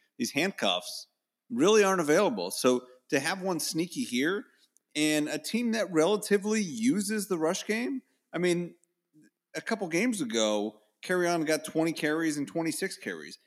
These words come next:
That's pretty efficient as a running back. So I'm putting all the rest of my remaining dollars on Ty Johnson. Whatever that is,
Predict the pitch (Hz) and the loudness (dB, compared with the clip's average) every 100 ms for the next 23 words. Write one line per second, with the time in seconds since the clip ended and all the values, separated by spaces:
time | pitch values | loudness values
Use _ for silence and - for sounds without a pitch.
0 | _ - 208 - 440 440 247 - 185 151 | _ -8 -6 -4 0 2 2 4 2 2
1 | 117 107 104 127 117 92 69 - - - | -2 -2 -2 -2 -2 -6 -10 -12 -4 2
2 | 113 113 - _ _ _ _ - 220 302 | 2 2 -8 _ _ _ _ -2 0 0
3 | 285 269 139 139 - 147 160 151 131 151 | 0 0 0 -4 0 4 4 4 4 4
4 | 165 160 151 143 139 131 131 120 107 101 | 2 0 2 2 2 0 0 0 -2 0
5 | 104 95 92 - - 110 107 104 101 - | -2 -4 -8 -14 -14 -6 -4 -4 -8 -6
6 | 98 92 92 87 - 95 104 123 127 123 | -4 -4 -8 -12 -14 -10 -2 0 2 2
7 | 117 107 | 2 0